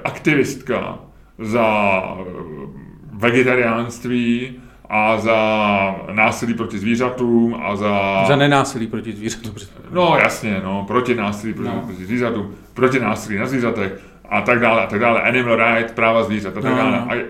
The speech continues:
Speaker 1: existuje aktivistka, která má sochu.
Speaker 2: No.
Speaker 1: Jmenuje se Emily.
Speaker 2: No.
Speaker 1: Eh, ta aktivistka.
Speaker 2: No.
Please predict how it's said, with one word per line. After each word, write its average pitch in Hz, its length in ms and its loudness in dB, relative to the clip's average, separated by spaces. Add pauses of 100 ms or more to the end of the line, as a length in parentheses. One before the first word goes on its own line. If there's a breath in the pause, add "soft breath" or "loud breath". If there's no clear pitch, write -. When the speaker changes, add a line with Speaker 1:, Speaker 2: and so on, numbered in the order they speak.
(120)
Speaker 1:
existuje 135 340 -2
aktivistka, 127 340 -4
která 123 220 -2
má 113 140 -2
sochu. 101 500 -6 (180)
Speaker 2:
No. 107 260 -8 (180)
Speaker 1:
Jmenuje 123 220 0
se 147 120 -2
Emily. 135 360 0 (500)
Speaker 2:
No. 107 280 -10 (500)
Speaker 1:
Eh, 90 600 2 (160)
ta 90 480 2 (220)
aktivistka. 104 600 -4
Speaker 2:
No. 107 340 -6